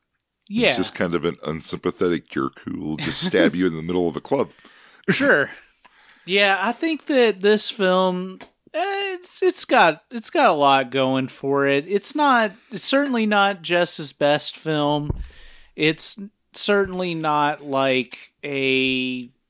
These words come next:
Speaker 1: all-time great film, but at the end of the day, I think it's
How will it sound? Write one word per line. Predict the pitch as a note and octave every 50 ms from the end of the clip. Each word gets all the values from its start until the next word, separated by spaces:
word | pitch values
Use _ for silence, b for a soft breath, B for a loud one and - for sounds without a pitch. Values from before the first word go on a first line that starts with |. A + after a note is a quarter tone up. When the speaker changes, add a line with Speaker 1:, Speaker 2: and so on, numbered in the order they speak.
| _ _ _ _ _ _ - _
Speaker 1:
all-time | - D3 D3 D3 D3 - - C#3+ D3+ C#3+ C#3 C#3 B2+
great | A#2 B2 C3 C3 C3 D3 - -
film, | - - - C#3 C3+ C3+ C3 C3 C3 C3+ C3
but | C3+ C#3+ C#3 C#3 C#3 C#3 b b b b b b b b b
at | - F3 F3+ -
the | A3 G3 F#3+ G#3
end | A#3+ A#3+ C4
of | B3 G3
the | F#3+ F3+
day, | D#3+ F3+ F3 F3 F3+ F3+
I | E3 C3+ C#3
think | - - G3 G3 G3+ - -
it's | E3 D3+ C#3+ - -